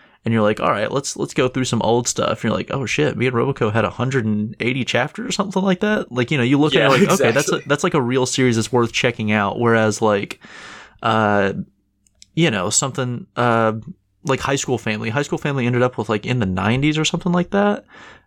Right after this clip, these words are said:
Speaker 1: or at one twenty-two. And so, like, as much as I loved High School Family, I think you could probably look at that and be like, Ah, well, you know, kinda short
Speaker 2: Mm-hmm.
Speaker 1: run, maybe I don't need to check it out. Or even, like, uh, Magu-chan. You know, Magu-chan ended up in the seventies. Like, it, it,
Speaker 2: Yeah.
Speaker 1: it could,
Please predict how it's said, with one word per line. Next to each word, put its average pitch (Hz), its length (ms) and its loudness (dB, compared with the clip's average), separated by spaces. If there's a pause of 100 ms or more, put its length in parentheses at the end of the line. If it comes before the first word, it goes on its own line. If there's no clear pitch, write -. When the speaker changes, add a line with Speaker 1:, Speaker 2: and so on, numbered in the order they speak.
Speaker 1:
or 131 120 0
at 123 80 -4
one 160 180 0
twenty-two. 104 720 2
And 127 100 0
so, 139 80 2
like, 123 180 2
as 113 120 -2
much 143 160 0
as 151 80 0
I 127 60 4
loved 110 400 2
High 120 200 0
School 117 220 -2
Family, 113 420 0
I - 80 -4
think 135 220 -4
you 127 60 -2
could 113 120 -2
probably 107 220 -2
look 104 160 -2
at 101 80 -2
that 104 160 2
and 95 100 -6
be 101 60 -2
like, 95 240 -6
Ah, 170 560 0
well, 123 500 2 (120)
you 110 140 -2
know, - 320 -6 (540)
kinda 156 180 0
short 117 260 2
Speaker 2:
Mm-hmm. 98 80 -2
Speaker 1:
run, 110 220 4
maybe 110 160 4
I 104 60 4
don't 101 140 0
need 104 120 -2
to - 40 -6
check - 260 -2
it 98 80 0
out. 98 220 0
Or 107 80 2
even, 113 280 2
like, 98 240 0
uh, 92 200 2
Magu-chan. 110 760 0 (120)
You 117 100 0
know, 110 80 2
Magu-chan 107 460 0
ended 107 160 2
up - 120 -2
in 107 60 0
the 95 80 -2
seventies. 110 680 0 (840)
Like, 98 220 0
it, 117 180 0
it, - 0 - (120)
Speaker 2:
Yeah. 92 60 -2 (140)
Speaker 1:
it 139 120 2
could, 131 240 -4